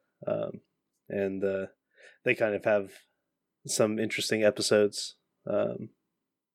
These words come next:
Speaker 2: but yeah, Richard, <sighs> he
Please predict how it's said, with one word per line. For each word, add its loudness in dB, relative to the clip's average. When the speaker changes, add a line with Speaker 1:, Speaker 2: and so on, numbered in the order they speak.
Speaker 2:
but 2
yeah, 4
Richard, 2
<sighs> 2
he 2